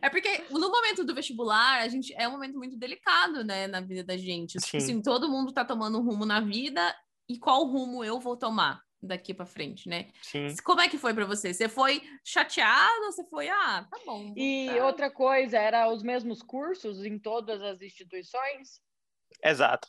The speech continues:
Speaker 2: era o mesmo curso.
Speaker 3: Tá.
Speaker 1: Ah, tá.
Speaker 2: É, então, Monique, e aí eu volto de novo naquele meu discurso, né? Foi outra derrota que eu tive, e, e eu tive que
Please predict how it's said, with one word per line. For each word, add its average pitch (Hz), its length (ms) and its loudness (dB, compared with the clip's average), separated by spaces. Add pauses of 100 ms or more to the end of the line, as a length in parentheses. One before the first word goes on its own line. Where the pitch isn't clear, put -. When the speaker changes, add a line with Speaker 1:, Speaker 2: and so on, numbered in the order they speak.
(120)
Speaker 2:
era 135 100 -2
o 135 40 -4
mesmo 147 200 0
curso. 180 220 -2
Speaker 3:
Tá. 160 220 -4 (420)
Speaker 1:
Ah, 208 40 -10
tá. 165 340 -6
Speaker 2:
É, 143 580 6 (160)
então, 196 320 4
Monique, 135 500 2
e 160 140 2
aí 185 200 6
eu 180 180 -4
volto 190 260 2
de 202 120 -8
novo 185 600 0
naquele 165 260 -4
meu 165 100 -2
discurso, 139 400 -4
né? 139 140 -4 (220)
Foi 180 180 8
outra 202 200 8
derrota 190 420 8
que - 80 2
eu 208 60 4
tive, 175 480 -6 (580)
e, 151 600 6
e 156 60 6
eu 175 80 8
tive 180 280 2
que 233 500 0